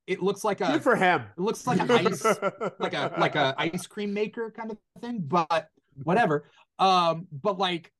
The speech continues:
Speaker 1: it's, it's, anyway, whatever. The point being is,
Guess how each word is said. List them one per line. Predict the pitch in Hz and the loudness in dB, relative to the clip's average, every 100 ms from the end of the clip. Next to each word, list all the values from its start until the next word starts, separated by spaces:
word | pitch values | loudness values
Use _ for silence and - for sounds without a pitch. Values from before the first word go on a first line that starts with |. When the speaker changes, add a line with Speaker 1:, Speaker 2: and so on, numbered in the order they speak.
| _ | _
Speaker 1:
it's, | 180 - | -6 -6
it's, | 160 135 - | -10 -10 -4
anyway, | 214 190 - - | -2 -2 -8 -10
whatever. | 151 185 135 - | -4 -4 -4 -8
The | 190 | -10
point | - 220 170 | -8 -6 -4
being | 190 185 156 | -2 -2 -2
is, | 135 131 | -6 -8